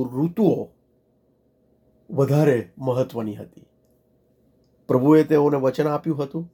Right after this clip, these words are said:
વાવણીનો સમય, પાક ભેગો કરવાનો સમય, ઠંડીનો સમય, ગરમીનો સમય, વરસાદનો સમય.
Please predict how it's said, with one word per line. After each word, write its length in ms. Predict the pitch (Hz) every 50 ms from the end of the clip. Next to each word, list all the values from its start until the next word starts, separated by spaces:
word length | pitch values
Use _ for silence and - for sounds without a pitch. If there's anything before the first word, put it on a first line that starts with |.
| _ _ -
વાવણીનો 560 | - 120 123 127 131 143 156 156 147 147 147
સમય, 400 | 143 - - 127 127 131 147 156 175 - _ _ _ _ _ _ _ _ _ _ _ _ _ _ _ _ _ _ _ _ _ _ _ _ _ _ _ - - - -
પાક 260 | 127 117 139 - -
ભેગો 280 | 123 135 131 127 143 151
કરવાનો 420 | 147 151 143 143 143 143 143 143
સમય, 440 | 139 - - 131 135 151 165 165 - _ _ _ _ _ _ _ _ _ - -
ઠંડીનો 440 | 147 147 147 147 160 160 147 156 147
સમય, 400 | - - 143 139 143 151 147 127
ગરમીનો 580 | 117 135 131 135 139 151 156 151 147 147 139
સમય, 460 | 127 - - 143 139 143 147 151 147 - _ _ - _ _ _ -
વરસાદનો 680 | 117 120 117 110 - - - 160 156 160 151 151 156 160
સમય. 460 | 151 - - 131 135 147 160 170 170